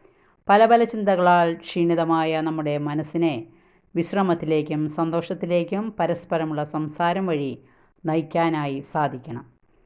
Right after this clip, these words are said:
സംസാരത്തിൽ നാം വളരെയേറെ ശ്രദ്ധിക്കേണ്ട ഒരു പ്രധാനപ്പെട്ട കാര്യമാണ്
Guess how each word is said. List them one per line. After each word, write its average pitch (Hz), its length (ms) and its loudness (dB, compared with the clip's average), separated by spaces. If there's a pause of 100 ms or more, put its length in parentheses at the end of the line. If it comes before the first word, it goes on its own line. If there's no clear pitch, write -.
(340)
സംസാരത്തിൽ 185 720 4
നാം 180 200 6
വളരെയേറെ 185 560 4
ശ്രദ്ധിക്കേണ്ട 156 480 -4
ഒരു 151 160 -2
പ്രധാനപ്പെട്ട 165 720 -2
കാര്യമാണ് 143 600 -2